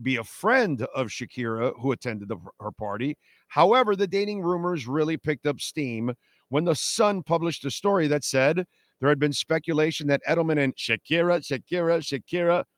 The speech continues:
are romantically involved. Those who want to believe Shakira and Edelman are dating could convince themselves that this is noteworthy, that all of the people who attended her party, Shakira's chose a photo of her and Edelman together as one of the six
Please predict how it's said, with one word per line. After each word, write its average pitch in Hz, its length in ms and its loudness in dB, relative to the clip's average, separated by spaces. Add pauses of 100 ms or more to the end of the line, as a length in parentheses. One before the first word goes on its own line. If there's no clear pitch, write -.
(100)
are 123 160 6
romantically 139 680 2
involved. 185 580 2 (560)
Those 165 340 4
who 175 60 0
want 175 160 2
to 175 60 2
believe 165 260 0
Shakira 175 400 0
and 156 80 2
Edelman 165 380 0
are 147 100 2
dating 175 380 -2
could 185 500 2 (180)
convince 170 480 -2
themselves 156 580 0
that 151 160 -4
this 156 180 -4
is 131 120 -6
noteworthy, 143 640 0 (320)
that 123 200 -2
all 180 220 6
of 220 60 0
the 214 100 2
people 196 280 -2
who 175 60 4
attended 175 320 -2
her 151 80 0
party, 185 320 6
Shakira's 175 640 0 (160)
chose 190 400 0
a 139 120 -2
photo 196 380 2
of 139 100 2
her 240 380 6 (340)
and 147 240 4
Edelman 185 340 0
together 165 400 2
as 143 160 0
one 151 160 0
of 160 80 -2
the 143 100 0
six - 460 -2